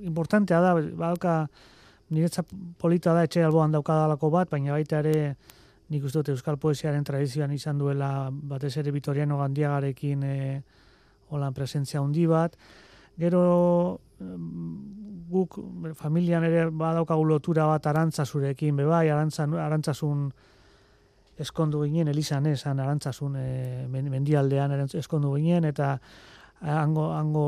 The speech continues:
elorriak, ez dakit, ba-, badauka elorrian ere bizitza personalean halako presentzia bat, eta orduan simbolo eta, eh, hermeneutika eta interpretazioekin hasi beharrean, eh, eh,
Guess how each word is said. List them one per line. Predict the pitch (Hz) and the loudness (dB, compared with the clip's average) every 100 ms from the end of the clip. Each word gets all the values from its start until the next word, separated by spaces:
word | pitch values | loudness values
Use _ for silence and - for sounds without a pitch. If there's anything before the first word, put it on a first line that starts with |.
| 143 | 2
elorriak, | 143 165 156 151 143 151 | 6 6 6 4 2 0
ez | 143 | 0
dakit, | 165 139 | 0 0
ba-, | 175 180 | -2 -2
badauka | 190 185 170 160 | 2 2 4 6
elorrian | 165 165 160 156 | 6 6 4 6
ere | 160 156 | 4 4
bizitza | 143 160 170 151 | 2 2 0 2
personalean | 147 160 156 156 151 151 | 0 2 4 4 4 4
halako | 147 151 147 151 147 147 143 147 139 | 4 2 4 4 4 4 2 0 -2
presentzia | 156 143 185 165 165 151 | -2 2 2 4 4 4
bat, | 160 175 - - - - _ | 4 2 -4 -20 -20 -20 _
eta | 151 139 | -2 2
orduan | 143 160 175 170 160 170 165 165 170 | 2 4 4 2 0 -4 -8 -8 -10
simbolo | - 185 180 170 165 160 | 0 2 6 8 8 6
eta, | 156 160 151 151 151 151 156 | 6 4 2 4 2 0 -2
eh, | 165 165 165 170 | -2 -2 -4 -2
hermeneutika | 160 160 180 175 165 165 165 | 0 4 2 2 0 2 2
eta | 156 | 2
interpretazioekin | 160 151 156 147 147 190 170 160 160 | 2 2 0 0 0 2 2 4 2
hasi | 143 170 | 2 4
beharrean, | 165 165 170 170 165 | 6 4 4 2 0
eh, | 147 135 147 147 _ _ - - _ | -2 -4 -6 -10 _ _ -20 -20 _
eh, | 160 151 147 147 147 | -2 0 0 -2 -4